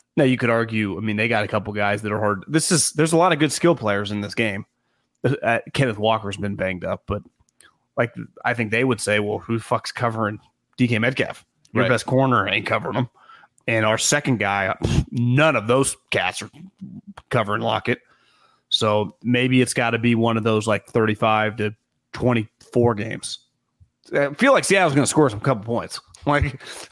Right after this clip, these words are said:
Speaker 1: right, I, I don't envision this thing to be some absolute blowout where they don't score points.
Speaker 2: Well, what do you think they're doing this week? They're looking at, where's Jair Brown gonna be,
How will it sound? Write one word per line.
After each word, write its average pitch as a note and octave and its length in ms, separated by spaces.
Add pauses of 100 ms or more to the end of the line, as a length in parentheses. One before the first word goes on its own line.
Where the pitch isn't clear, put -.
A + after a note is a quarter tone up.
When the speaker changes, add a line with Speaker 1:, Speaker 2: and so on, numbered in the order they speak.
(100)
Speaker 1:
right, C#3 400 (300)
I, E3+ 100 (120)
I G3 40
don't F3+ 340
envision C#3 440
this B2 180
thing A#2+ 300
to G#2 40
be A2 220
some G2+ 460 (160)
absolute A#2 560
blowout A2 500
where A2 180
they A2 140
don't G2 180
score G#2+ 220
points. E2+ 400 (380)
Speaker 2:
Well, A#2+ 100
what D3+ 80
do D3+ 60
you C#3 40
think B2 140
they're C#3 140
doing F2+ 180
this F2 180
week? G2 320
They're B2+ 160
looking B2+ 360
at, G2 220 (1080)
where's C3 340
Jair B2 320
Brown G#2+ 320
gonna F2 160
be, F#2+ 240